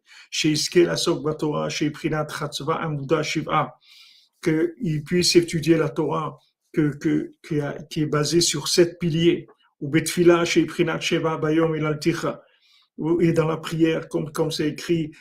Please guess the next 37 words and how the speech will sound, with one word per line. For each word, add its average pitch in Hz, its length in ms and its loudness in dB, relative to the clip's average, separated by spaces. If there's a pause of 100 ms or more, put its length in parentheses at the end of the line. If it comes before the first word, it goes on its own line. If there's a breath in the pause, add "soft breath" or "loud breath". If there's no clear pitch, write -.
Sheva 165 480 8
Bayom 160 400 2
El 151 100 -2
Alticha, 151 360 -2
sept 175 280 4
fois 180 220 6
dans 170 140 0
la 165 100 2
journée, 156 360 -2
je 143 120 -2
te, 165 360 0
je 156 140 -2
te 156 400 2 (280 loud breath)
louerai. 160 580 4 (300)
Aval 151 360 -2
I 190 160 4
Efshar 175 320 4
Liskot 165 460 -2
Lazé, 156 400 0
qui 170 160 -4
m'a 151 140 -2
aidé 147 280 0
chez 156 160 -4
mes 147 140 -4
cacheries, 151 400 -4
Matzmo, 156 760 -4
le 143 80 -2
Tzaddiké 143 680 -2
Emet. 151 480 -2 (480)
Voilà 151 360 -2
maintenant 143 400 -8
la 135 140 -4
clé, 135 500 -4
il 131 60 -16
donne 143 200 -8
Rabbi 135 240 -14
Nathan. 131 340 -10